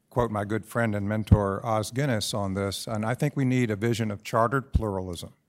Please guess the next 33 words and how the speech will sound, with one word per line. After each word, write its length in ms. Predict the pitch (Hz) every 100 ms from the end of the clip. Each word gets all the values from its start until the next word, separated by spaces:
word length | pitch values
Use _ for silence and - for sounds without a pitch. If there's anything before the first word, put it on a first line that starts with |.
| _ _ _
in 120 | 107
the 60 | 101
United 340 | 101 98 90
States, 400 | - 107 85 - - - - - -
which 160 | 135
is 60 | 123
why 200 | 131 127
all 220 | 117 139
the 80 | 151
work 220 | 135 117
that 100 | 135
we've 220 | 123 127
done 260 | 101 110 110
is 100 | 104
based 380 | 113 117 113 -
in 120 | 107
civic 380 | - 120 113 -
principles 460 | 110 104 - 104
and 80 | 101
ideals. 720 | 101 104 113 151 123 98 98
It's 160 | 117 -
based 340 | - 117 110
in 140 | 113 101
First 280 | 110 104 113
Amendment 400 | 104 101 101 - _ -
frameworks, 680 | 131 135 120 95 90 - - - - - -
and 160 | 165 156
it's 120 | 151
been 220 | - 135
successful 760 | 123 123 - 165 156 - 104 - -
because 360 | - 180 175
of 60 | 98
that, 280 | 90 -